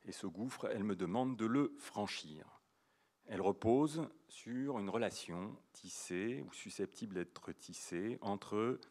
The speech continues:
des incommensurables. Moi d'un côté, la totalité des humains de l'autre, ou encore la totalisation extensive dans l'espace et dans le temps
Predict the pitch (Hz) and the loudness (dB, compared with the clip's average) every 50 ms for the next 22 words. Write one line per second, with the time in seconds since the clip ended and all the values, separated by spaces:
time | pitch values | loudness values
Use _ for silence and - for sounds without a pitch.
0 | - - - - _ - - - - - - - - _ _ _ - 98 95 95 | -20 -20 -20 -20 _ -20 -20 -20 -20 -20 -20 -20 -20 _ _ _ -4 0 2 4
1 | 104 113 104 - 120 104 104 104 - - 110 92 85 90 80 76 80 76 - 92 | 4 4 6 6 4 6 6 4 2 2 2 6 6 6 4 4 0 -2 0 0
2 | 95 104 117 120 113 107 107 107 - - 98 90 - - 107 104 110 120 131 139 | 6 8 8 8 8 6 2 0 2 2 2 2 4 4 4 6 6 6 4 2
3 | 131 - 92 90 90 - - 117 - - 110 110 107 107 - - 113 104 92 95 | 2 4 2 2 4 4 2 2 6 6 4 6 4 -2 -2 2 2 2 4 2
4 | 90 80 87 92 95 95 95 90 82 76 85 82 80 85 87 95 120 135 131 - | 0 0 0 0 2 4 4 2 2 2 2 4 6 6 8 8 8 6 2 -2
5 | - - - - - - - - _ _ - - 107 117 104 101 - - 104 98 | -12 -14 -20 -20 -20 -20 -20 -20 _ _ -4 0 4 4 4 4 6 6 8 8
6 | 101 110 110 113 104 95 95 - - 104 - - 104 101 98 92 85 92 85 - | 10 8 6 6 2 2 2 2 2 2 6 6 6 6 4 2 2 2 2 2
7 | - - 104 107 107 98 92 - - - 92 87 85 - - - 110 107 98 90 | 0 -2 0 2 2 2 0 0 -2 0 0 0 0 -2 -6 -8 -8 -6 -4 -4
8 | 82 85 90 90 - - - 98 92 - 92 80 78 76 78 - - - 98 104 | 0 0 0 -2 -2 0 0 0 0 0 -2 -2 0 -2 -2 -4 -2 0 2 2
9 | 117 | 2